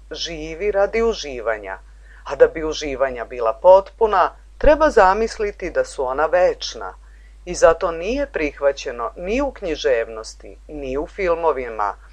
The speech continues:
posebno u Hollywoodu, govoriti o smrti kao o nekom stradanju.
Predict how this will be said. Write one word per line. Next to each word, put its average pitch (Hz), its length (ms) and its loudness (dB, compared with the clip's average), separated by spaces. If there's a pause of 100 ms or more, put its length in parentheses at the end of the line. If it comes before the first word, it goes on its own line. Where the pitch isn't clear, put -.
(180)
posebno 190 640 6
u 135 80 0
Hollywoodu, 151 680 4
govoriti 170 540 6
o 151 80 2
smrti 175 420 -4
kao 135 340 6
o 143 100 0
nekom 147 400 -4
stradanju. 117 760 -2